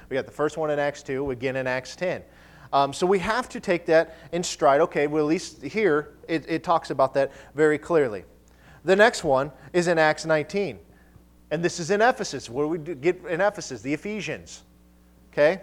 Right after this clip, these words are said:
We know that Paul went there. He wrote to them because we have a book of the Bible that talks about that. So Acts chapter nineteen, and starting in verse one.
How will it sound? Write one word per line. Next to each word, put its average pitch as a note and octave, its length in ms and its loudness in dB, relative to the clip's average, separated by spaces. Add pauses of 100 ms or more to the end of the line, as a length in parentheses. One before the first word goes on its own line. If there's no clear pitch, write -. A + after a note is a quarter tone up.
We C#3+ 160 -4
know E3 160 8
that E3 140 4
Paul E3 240 6
went E3 160 2
there. G#3+ 180 2
He D3+ 80 -2
wrote D#3 280 2
to F3 80 -6
them G#3 220 -2 (220)
because D3 180 -6
we E3 60 0
have F#3+ 120 2
a F3+ 40 0
book E3+ 200 -2
of G#3 40 2
the G#3+ 60 0
Bible B3+ 260 6
that B3+ 80 0
talks D4 260 2
about D#3+ 280 0
that. - 180 -14 (1200)
So A#3 180 6
Acts A3+ 300 6
chapter A3 320 4
nineteen, G#3+ 640 2 (640)
and G3+ 100 6
starting E3+ 380 6
in F3+ 80 -2
verse F3 260 0
one. A3 340 2